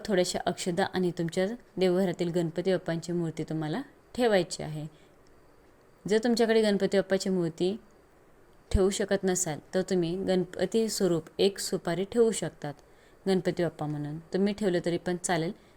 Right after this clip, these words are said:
सुरुवातीला गणेशाचं पूजन करून घ्यायचं आणि त्यानंतर मग जे काही आपण दिवे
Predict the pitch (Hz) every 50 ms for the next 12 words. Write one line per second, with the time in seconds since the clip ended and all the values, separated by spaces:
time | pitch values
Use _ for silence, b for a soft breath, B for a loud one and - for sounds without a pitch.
0 | b b - - 220 214 214 208 214 226 220 214 220 220 214 202 - 202 196 226
1 | 214 - 202 185 175 180 180 175 - 180 180 185 185 180 190 180 165 - - 170
2 | 175 180 - 180 180 175 165 - - 190 180 180 196 196 180 165 - 165 165 170
3 | 170 165 156 170 170 165 - 185 190 202 196 175 170 - 165 160 151 165 156 160
4 | 156